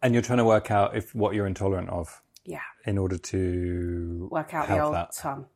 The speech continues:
Speaker 1: <laughs> The old tumaroo.
Speaker 2: Yeah. I'm
Speaker 1: Oh, I
Speaker 2: seeing whether this milk, uh,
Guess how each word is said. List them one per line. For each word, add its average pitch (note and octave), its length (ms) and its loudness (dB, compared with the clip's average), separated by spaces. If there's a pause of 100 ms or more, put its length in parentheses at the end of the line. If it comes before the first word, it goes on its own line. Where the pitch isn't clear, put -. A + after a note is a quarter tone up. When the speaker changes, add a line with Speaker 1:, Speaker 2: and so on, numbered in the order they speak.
(260)
Speaker 1:
<laughs> G2+ 120 2 (1000)
The G#2 200 6
old G#3+ 420 6
tumaroo. F3+ 840 4
Speaker 2:
Yeah. - 200 -4 (160)
I'm G#2 160 4
Speaker 1:
Oh, - 60 6
I G3 60 4
Speaker 2:
seeing E3 340 2
whether D3+ 400 0 (580)
this D3 420 -10
milk, D3+ 260 -8 (300)
uh, G3 60 -2